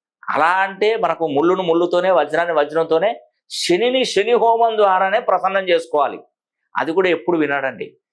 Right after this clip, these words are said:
శని తన సొంత ఇంట్లో ఉన్నప్పుడు మాత్రమే వింటాడు. నువ్వు వేరే ఇళ్లలోకి వెళ్ళాడు అనుకోండి, వినడు అసలే. ఇప్పుడు ప్రజెంట్ కుంభరాశిలో ఉన్నాడు, అందుకే గతంలో శని హోమం జరిపించుకున్న వాళ్ళు కూడా ఇది ఫైనల్గా చేయించుకోండి, ఈ సంవత్సరంలో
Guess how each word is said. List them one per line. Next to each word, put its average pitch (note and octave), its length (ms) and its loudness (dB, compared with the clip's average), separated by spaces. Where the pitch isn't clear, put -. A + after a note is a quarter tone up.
శని D#3 260 -2
తన C#3+ 220 -2
సొంత C#3 300 -6
ఇంట్లో C#3 340 -2
ఉన్నప్పుడు B2 360 -6
మాత్రమే B2 440 -2
వింటాడు. F#2 360 -6
నువ్వు B2 160 0
వేరే E3+ 220 2
ఇళ్లలోకి E3 400 2
వెళ్ళాడు C#3 280 0
అనుకోండి, A2 280 -4
వినడు A2+ 280 -2
అసలే. - 300 -10
ఇప్పుడు D3+ 220 -2
ప్రజెంట్ G3+ 360 0
కుంభరాశిలో F3 580 0
ఉన్నాడు, C3+ 340 -2
అందుకే F#3+ 580 2
గతంలో A3+ 420 2
శని G3+ 220 -2
హోమం G3+ 340 0
జరిపించుకున్న F#3+ 560 -2
వాళ్ళు E3+ 220 2
కూడా E3 220 2
ఇది F#3 120 2
ఫైనల్గా G#3 720 0
చేయించుకోండి, E3 1000 -2
ఈ D3 120 0
సంవత్సరంలో D3 720 -2